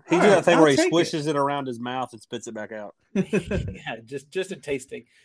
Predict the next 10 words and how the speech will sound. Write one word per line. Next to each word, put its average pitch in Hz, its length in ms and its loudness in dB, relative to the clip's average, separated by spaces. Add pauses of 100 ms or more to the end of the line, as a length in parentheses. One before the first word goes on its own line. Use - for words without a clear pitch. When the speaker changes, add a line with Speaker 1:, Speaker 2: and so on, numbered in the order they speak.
(180)
Speaker 3:
No, 180 80 -12 (100)
I'll 202 80 -8
do 233 140 -4
a 208 60 -4
six - 200 -14
pack. 160 340 -12
Um, 147 520 -10 (880)
Auburn, 208 500 -4 (140)
Auburn 190 320 -2
is, 135 160 -12